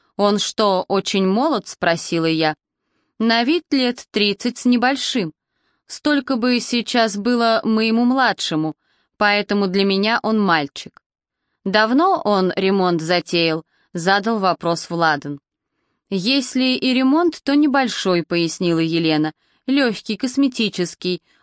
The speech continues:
мусора немного, машину не нанимал. Все вывозил в своей".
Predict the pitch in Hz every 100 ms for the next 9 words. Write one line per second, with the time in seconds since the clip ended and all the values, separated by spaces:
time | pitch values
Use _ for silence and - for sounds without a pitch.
0 | - 233 311 302 269 226 214 196 180 175
1 | 160 165 _ _ 196 196 190 - 285 262
2 | 247 - 233 226 214 214 208 165 151 151
3 | _ _ _ _ - - 302 302 226 196
4 | 160 185 185 - 185 180 156 151 143